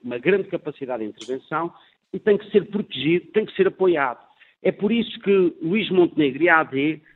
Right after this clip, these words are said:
vêm falar, eh, de um,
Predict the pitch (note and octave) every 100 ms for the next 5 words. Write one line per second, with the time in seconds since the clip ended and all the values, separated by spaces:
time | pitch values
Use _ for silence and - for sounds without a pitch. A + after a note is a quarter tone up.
0 | - B2 D#3+ G3+ F3+ E3+ - C#3+ C3 B2
1 | D3+ D3+ _ _ _ E3+ D3+ C3+ F3 F#3+
2 | G3 - F3 F3 D#3+ D3